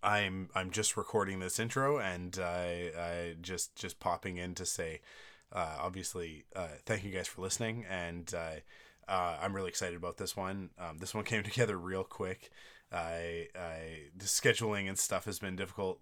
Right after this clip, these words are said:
as always. This is the, the, the thing about having guests on a show, having a show that relies on having guests, I should say, um, is that I, I, it's like,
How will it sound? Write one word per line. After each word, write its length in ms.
as 200
always. 460
This 120
is 100
the, 240
the, 380
the 120
thing 260
about 300
having 320
guests 380
on 140
a 40
show, 320
having 220
a 60
show 180
that 220
relies 460
on 140
having 280
guests, 300
I 60
should 220
say, 200
um, 480
is 200
that 340
I, 460
I, 140
it's 160
like, 400